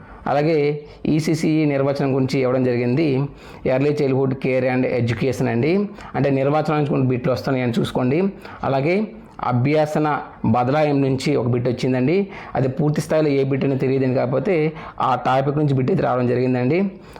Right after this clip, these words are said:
అలాగే యత్నదోష అభ్యాసన సిద్ధాంతం నుంచి ఒక బిట్ వచ్చిందండి. ఆ, అలాగే రక్షక తంత్రాల నుంచి బిట్ ఒకటి వచ్చిందండి. అది ఖచ్చి-, ఖచ్చితంగా మనకి ప్రశ్న అని తెలియదండి, కాకపోతే ఆ, ఆ టాపిక్ నుంచి బిట్ అయితే రావడం జరిగిందండి. అలాగే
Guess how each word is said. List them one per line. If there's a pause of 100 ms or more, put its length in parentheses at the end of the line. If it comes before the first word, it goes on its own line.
అలాగే (280)
యత్నదోష
అభ్యాసన
సిద్ధాంతం
నుంచి
ఒక
బిట్
వచ్చిందండి. (360)
ఆ, (960)
అలాగే (380)
రక్షక
తంత్రాల
నుంచి
బిట్
ఒకటి
వచ్చిందండి.
అది (120)
ఖచ్చి-,
ఖచ్చితంగా
మనకి
ప్రశ్న
అని
తెలియదండి,
కాకపోతే (380)
ఆ,
ఆ
టాపిక్
నుంచి
బిట్
అయితే
రావడం
జరిగిందండి. (480)
అలాగే